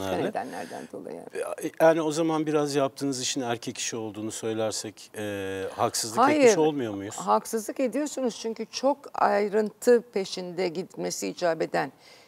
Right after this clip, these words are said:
Speaker 1: bir iştir. Çok sabır isteyen bir iştir.
Speaker 2: Hmm.
Speaker 1: E, bunların ikisi erkeklerde olmuyor zaten.
Speaker 2: Olmuyor, evet.
Speaker 1: Olmuyor.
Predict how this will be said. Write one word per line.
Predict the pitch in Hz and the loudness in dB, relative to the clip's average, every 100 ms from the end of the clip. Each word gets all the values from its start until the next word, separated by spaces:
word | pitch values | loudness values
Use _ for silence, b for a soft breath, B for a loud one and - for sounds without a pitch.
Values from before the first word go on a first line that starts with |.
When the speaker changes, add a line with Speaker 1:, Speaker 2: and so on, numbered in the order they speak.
| _ | _
Speaker 1:
bir | 156 - | -2 0
iştir. | 208 - - 269 | -2 -4 -4 -4
Çok | 269 220 208 | -2 -4 -4
sabır | - 165 156 269 | 0 2 4 2
isteyen | 262 - 262 254 233 | 0 -4 -2 -2 0
bir | 226 | -2
iştir. | 214 - 226 | -4 -4 -2
Speaker 2:
Hmm. | 120 101 78 71 B B B _ - | 0 -4 -10 -16 B B B _ -4
Speaker 1:
E, | 180 | 0
bunların | 233 240 233 | 4 6 4
ikisi | 226 226 220 233 | 2 -2 2 4
erkeklerde | 214 - 226 226 220 214 | 4 0 2 4 6 6
olmuyor | - 214 139 123 | 6 4 0 2
zaten. | 131 120 | 6 6
Speaker 2:
Olmuyor, | 104 - | 4 -4
evet. | - - 185 | -8 -2 6
Speaker 1:
Olmuyor. | 202 190 147 | 8 6 -4